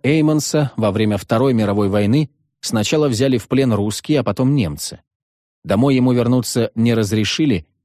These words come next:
и принудили работать в вермахте, в инженерных войсках,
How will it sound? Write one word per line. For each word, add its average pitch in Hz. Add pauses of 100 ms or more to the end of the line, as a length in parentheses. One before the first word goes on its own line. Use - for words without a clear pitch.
и 104
принудили 113
работать 107
в 95
вермахте, 95 (280)
в 101
инженерных 107
войсках, 104